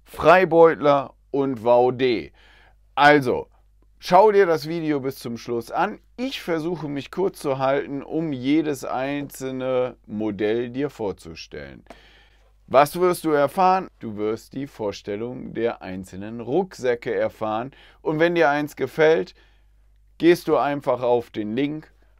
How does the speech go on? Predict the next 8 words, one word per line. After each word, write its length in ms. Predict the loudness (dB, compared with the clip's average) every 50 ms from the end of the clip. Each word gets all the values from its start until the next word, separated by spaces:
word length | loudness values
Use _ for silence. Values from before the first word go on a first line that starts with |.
| _ _ _ _ _ _ _ _ _ _ _ -16 -8
und 220 | -6 -4 -4 -4 -2
schaust 360 | 0 0 0 0 0 -4 -4
weiter, 520 | -2 -2 0 0 -2 -2 -2 -2 -2 -2 -4
wie 300 | -8 -8 -6 -6 -4 -2
der 420 | 0 2 2 2 2 0 -4 -8 _ _ _ _ _ _ _ _
schlussendlich 760 | -20 -16 -10 -8 -8 -8 -8 -8 -12 -12 -12 -12 -16 -16 -12
performt 540 | -8 -8 -8 -6 -6 -6 -6 -6 -8 -14 -18
hat. 220 | -18 -18 -20 _